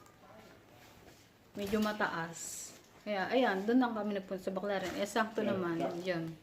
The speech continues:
Speaker 1: Nagsimba rin kami. Nagsimba rin kami, <laughs> guys. Binibiro niya yung barong na ano, na suot-suot niya. O, di ba, guys? Bagay na bagay.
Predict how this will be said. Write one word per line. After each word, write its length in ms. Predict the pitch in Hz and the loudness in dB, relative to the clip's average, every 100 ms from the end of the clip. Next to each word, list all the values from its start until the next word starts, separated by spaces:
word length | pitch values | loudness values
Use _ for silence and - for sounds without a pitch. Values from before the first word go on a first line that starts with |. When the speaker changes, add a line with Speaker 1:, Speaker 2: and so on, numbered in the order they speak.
| - | -10
Speaker 1:
Nagsimba 400 | - 262 247 226 | 0 6 8 8
rin 160 | 185 | 6
kami. 400 | 190 185 165 165 - - - - - - - - - - - - - - - - | 0 -2 -2 -8 -14 -20 -20 -20 -20 -20 -20 -20 -20 -20 -20 -20 -20 -20 -16 -4
Nagsimba 480 | 220 254 262 240 233 | 0 6 8 10 8
rin 100 | 226 | 6
kami, 240 | 214 214 - - | 4 4 6 12
<laughs> 180 | 285 - | 12 12
guys. 400 | 277 285 294 - - 403 392 339 - 247 214 - 349 381 320 262 | 12 12 8 6 -4 -2 -2 0 2 2 0 -2 -2 -2 -2 2
Binibiro 560 | 247 254 233 247 233 226 | 6 6 10 10 10 8
niya 180 | 226 | 6
yung 140 | 226 208 | 4 6
barong 240 | 202 202 | 6 6
na 160 | 196 190 | 2 0
ano, 240 | 190 190 190 - - - - - - - - - 214 | -2 -4 -6 -12 -18 -20 -20 -20 -20 -20 -20 -8 -4
na 80 | |
suot-suot 640 | 214 190 185 - 190 185 - | 0 0 0 0 -2 -2 -2
niya. 160 | 180 175 180 - - - - - - | -4 -4 -10 -18 -20 -20 -20 -20 -12
O, 140 | 190 | -10
di 100 | 190 | -6
ba, 160 | 208 214 | -2 -2
guys? 600 | 220 226 233 247 262 269 - 220 | 0 0 0 0 -2 -4 -6 0
Bagay 400 | 202 202 226 226 | 2 4 2 2
na 160 | 233 | 2
bagay. 1000 | 233 233 240 247 339 349 285 226 214 196 | 4 6 4 2 0 2 4 4 2 -2